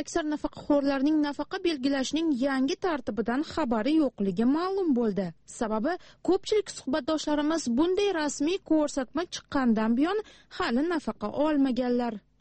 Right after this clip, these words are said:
Biroq toshkentlik suhbatdoshimiz Oydin opa bunday o'zgarishdan ozroq bo'lsa ham xabardor. Suhbatdoshimizning aytishicha, u qirq yildan oshiq ish stajiga ega bo'lib, O'zbekistonda so'nggi marotaba oylik maoshlar va nafaqalar oshirilgandan buyon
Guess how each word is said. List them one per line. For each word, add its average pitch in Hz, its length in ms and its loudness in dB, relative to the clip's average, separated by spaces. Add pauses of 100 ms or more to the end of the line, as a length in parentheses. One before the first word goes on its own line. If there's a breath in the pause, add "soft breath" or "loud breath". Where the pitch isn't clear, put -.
Biroq 269 280 -4
toshkentlik 269 520 -2
suhbatdoshimiz 285 680 0 (160)
Oydin 294 320 2
opa 403 160 -2 (300 loud breath)
bunday 370 420 0
o'zgarishdan 311 680 -2 (140)
ozroq 285 540 -2
bo'lsa 247 400 -2
ham 254 260 0 (220)
xabardor. 269 720 -2 (340)
Suhbatdoshimizning 240 800 0 (100)
aytishicha, 240 480 -4
u 311 160 2
qirq 339 300 -2
yildan 302 340 2
oshiq - 220 -6 (100)
ish 277 140 -2
stajiga 262 440 0 (100)
ega 247 200 0
bo'lib, 294 340 0
O'zbekistonda 269 640 -2
so'nggi 285 420 2
marotaba 285 400 -2 (160)
oylik 262 280 0 (140)
maoshlar 240 640 -2
va 247 100 -2 (340 loud breath)
nafaqalar 262 640 -2
oshirilgandan 254 840 0
buyon 349 240 0